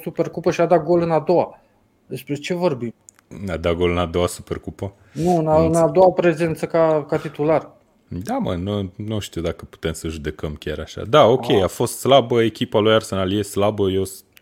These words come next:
Speaker 2: total de acord cu tine, sincer. Uh, Ștefan Ciobanu ne întreabă dacă Arsenal schimbă antrenorul în timpul turului. Eu cred că totuși o,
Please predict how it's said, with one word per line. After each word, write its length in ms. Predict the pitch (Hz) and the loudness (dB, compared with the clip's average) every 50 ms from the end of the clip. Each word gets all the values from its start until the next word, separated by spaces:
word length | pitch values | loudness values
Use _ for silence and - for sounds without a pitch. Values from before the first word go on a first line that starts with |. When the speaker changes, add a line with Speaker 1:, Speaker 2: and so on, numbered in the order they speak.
| _ _ - - - | _ _ -20 -20 -6
Speaker 2:
total 340 | - 98 95 - 107 98 92 | -6 -4 0 2 2 2 2
de 60 | 90 | 2
acord 340 | 92 90 - - 90 78 - | 0 -2 -2 -4 -4 -4 -6
cu 120 | - - | -10 -14
tine, 240 | 85 - 92 80 73 76 | -10 -8 -8 -8 -8 -10
sincer. 480 | - - 78 76 - - 85 90 - - _ - - - - - - - - - - - - | -10 -12 -12 -10 -8 -8 -8 -8 -8 -14 _ -20 -20 -20 -20 -20 -20 -20 -20 -20 -20 -20 -8
Uh, 340 | - 85 87 87 87 87 85 | -4 0 2 2 2 2 0
Ștefan 400 | - - - 87 - 95 90 85 | -2 -4 -6 -2 -2 -2 -2 0
Ciobanu 340 | - 92 85 90 90 90 87 | -2 -2 0 0 0 2 0
ne 60 | 87 | -2
întreabă 340 | 87 85 - 95 87 90 90 | -2 0 2 2 2 2 2
dacă 220 | 90 87 - - | 2 2 2 0
Arsenal 300 | 90 85 - - 90 85 | -2 -2 -2 -4 -6 -6
schimbă 360 | 85 - - - 87 82 87 | -6 -6 -8 -8 -4 -2 -2
antrenorul 420 | 85 85 - - 87 87 85 78 80 | -2 -2 -4 -6 -6 -4 -4 -6 -6
în 60 | 76 | -10
timpul 320 | 76 - 82 80 - 80 | -8 -8 -10 -10 -10 -12
turului. 360 | - - 82 76 76 73 73 - - - - - - - _ | -10 -10 -8 -8 -8 -10 -10 -12 -14 -20 -20 -20 -20 -14 _
Eu 140 | - - 190 | -4 -4 -2
cred 180 | - 131 127 | 0 -2 -2
că 80 | - 123 | -2 0
totuși 420 | 117 - 127 127 - 117 - - | 0 0 0 0 -2 -2 -4 -2
o, 160 | - 110 104 | -2 -2 -2